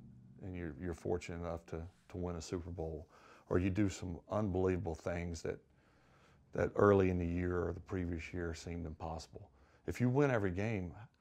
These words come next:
how do you know what impossible is? Or possible. I mean, it's just, if you, you,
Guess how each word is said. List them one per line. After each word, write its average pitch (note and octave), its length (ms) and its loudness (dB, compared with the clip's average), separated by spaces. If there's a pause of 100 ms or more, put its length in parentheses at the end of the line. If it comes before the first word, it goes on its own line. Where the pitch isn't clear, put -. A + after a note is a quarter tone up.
(340)
how B2 120 2
do D3 60 0
you A#2 120 4
know G#2 120 4
what G#2 120 2
impossible F#2 600 -2
is? G2+ 320 -6 (1400)
Or F#2+ 140 0
possible. A2+ 580 2
I F#2 80 -2
mean, F#2+ 140 -2 (360)
it's F#2 160 -6
just, - 280 -4 (420)
if F#2+ 120 -4
you, G#2 160 -4
you, G2+ 120 -2